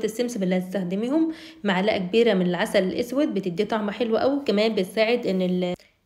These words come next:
السمسم بيمسك كويس في العجينة. وبعد ما بخلص كل الكمية بسيب العجينة ترتاح ربع ساعة.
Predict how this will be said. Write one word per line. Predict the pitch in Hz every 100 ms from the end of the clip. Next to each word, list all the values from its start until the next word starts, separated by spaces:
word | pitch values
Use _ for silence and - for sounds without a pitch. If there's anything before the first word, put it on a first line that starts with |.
| 226
السمسم | 190 233 240 254 214
بيمسك | 202 220 240 -
كويس | 202 233 240
في |
العجينة. | 220 196 190 180 175 190 - - _ _ _ - _
وبعد | 226 220 202
ما | 196
بخلص | 185 240 233 233
كل | 247 240
الكمية | 247 233 214 233
بسيب | 226 - 220
العجينة | 214 180 196 214
ترتاح | 190 185 220 214
ربع | 240 226
ساعة. | 202 247 254 339